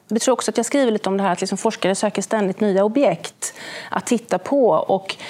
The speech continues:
med postjournalismen så lyckades man också se saker som faktiskt hade varit dolda och som var viktiga. Men det har också dragits då, eh, för långt i vissa fall.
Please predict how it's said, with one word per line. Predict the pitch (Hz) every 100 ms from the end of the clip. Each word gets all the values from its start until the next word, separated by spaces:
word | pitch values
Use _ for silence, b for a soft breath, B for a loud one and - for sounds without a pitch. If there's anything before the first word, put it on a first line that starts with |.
| B -
med | 220 185 190
postjournalismen | - 214 - 185 185 185 - - 202
så | 202
lyckades | 214 220 208 175 202
man | 190
också | 202 -
se | 185 - 294 359
saker | - 190 175 - 196
som | 196
faktiskt | 196 - 170 -
hade | 185
varit | 185 175 190
dolda | 254 240 - 214
och | 254 254
som | 226
var | 220 175 196
viktiga. | 262 - - 226 285 B B B B
Men | 233 247 - 202
det | 226
har | 233
också | 254 - 208 196 -
dragits | - 233 233 196 196 -
då, | 202 170 175 170 B B B
eh, | - 170 -
för | -
långt | 311 359 - 202
i |
vissa | 196 -
fall. | - - -